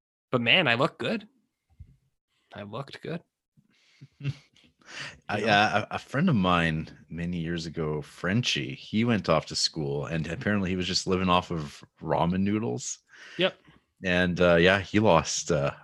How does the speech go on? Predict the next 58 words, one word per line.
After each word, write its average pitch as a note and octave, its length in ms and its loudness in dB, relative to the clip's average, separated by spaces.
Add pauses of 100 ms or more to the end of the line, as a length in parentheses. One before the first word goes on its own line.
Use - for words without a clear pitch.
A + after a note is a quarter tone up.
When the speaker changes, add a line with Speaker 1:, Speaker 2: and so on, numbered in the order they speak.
(120)
Speaker 2:
a E2 80 -6
dramatic E2 520 -6
amount D2 200 -8
of C#2+ 80 -8
weight. D2 340 -8 (480)
It's - 100 -8
Speaker 1:
Yep. - 80 4
Speaker 2:
just, - 240 -4 (320)
but G2 120 2
it's G#2 100 0
like, F#2+ 180 4
I'm, G2 200 -4
I'm G#2+ 120 2
not A2+ 120 0
sure G2+ 240 2
what E2+ 340 -2
his E2+ 160 -2
sodium G#2 460 6
<laughs> E2+ 60 2
intake F2 340 2
would D#2+ 80 -4
have D2+ 120 -2
looked D2 220 -4
like. E2 340 2 (240)
Speaker 1:
Oh, D#3 180 10
it'd A#2+ 120 4
be B2 100 4
through D3+ 240 4
the A#2 80 4
roof, A2+ 340 -4
man. G#2 260 -10 (160)
Speaker 2:
Yeah, E2+ 120 4
a - 40 -2
thousand G#2 460 6
percent A2 440 6
every A2 200 6
day. A2+ 320 4 (200)
Speaker 1:
Yeah, B2+ 100 -2 (160)
through E3 180 0
the C3+ 80 4
roof. A#2 260 0 (220)
I E3 120 6
have A3 100 6
a G3 200 6
follow-up D3 540 4
question G#2+ 340 -6
for G2+ 140 -12
you, G2+ 60 -10
Jarrett. F#2+ 260 -10 (340)
Speaker 2:
Yeah. F2+ 160 4 (100)
Speaker 1:
Uh, C3+ 280 6
so C#3 140 2
if D3 120 2
you're F#3+ 80 4
making G#3 260 2
Ichiban B2 500 2
at A2 140 0
home, A2 340 -6